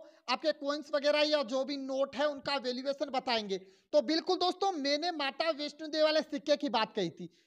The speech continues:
ये आप देख सकते हो, ये माता वैष्णो देवी के श्राइन बोर्ड वाला कॉइन्स है।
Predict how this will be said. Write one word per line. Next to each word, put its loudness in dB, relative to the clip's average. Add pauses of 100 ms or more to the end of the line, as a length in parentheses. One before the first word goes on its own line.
(100)
ये 4
आप 6
देख 2
सकते -2
हो, 2
ये 6
माता 2
वैष्णो -6
देवी -2
के -2
श्राइन -2
बोर्ड 8
वाला 2
कॉइन्स 0
है। 10